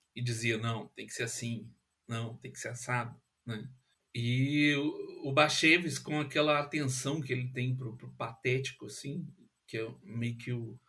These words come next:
a vida da literatura dele é o patético, ele, ele conta uns casos muito patéticos, porque ele ficava, tipo, debaixo da mesa do pai dele, enquanto o pai tava lá recebendo a galera e ouvindo os casos. Então ele foi já ouvindo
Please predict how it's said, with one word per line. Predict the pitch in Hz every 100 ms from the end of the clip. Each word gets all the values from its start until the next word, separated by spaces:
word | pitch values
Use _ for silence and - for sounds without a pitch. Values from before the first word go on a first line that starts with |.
| _ -
a | 120
vida | 117 131 160 -
da | 123
literatura | 117 131 120 - 135
dele | 120 123
é | 123
o |
patético, | 120 113 - 135 135 - -
ele, | 107 101
ele | 113 120
conta | - 143 147
uns | 131 123
casos | 123 123 117
muito | 120 117
patéticos, | 139 131 120 - -
porque | - 127
ele | 156
ficava, | - 185 - 156 160 117
tipo, | - -
debaixo | 143 147 131 143 - 185
da | 170
mesa | 160 139 170 143 170 190 - _ _ _ -
do | 139 151
pai | - 139 151
dele, | 127 127 135 165
enquanto | 185 139 139
o | -
pai | 127 135
tava | 156 156
lá | 160
recebendo | 156 156 190 135 139 165
a |
galera | 175 202 147 151
e | 170
ouvindo | 190 151
os | 185 -
casos. | 208 175 120 127
Então | 139
ele | 156
foi | 165 - 175
já | 190 175
ouvindo | 180 123 165 185 127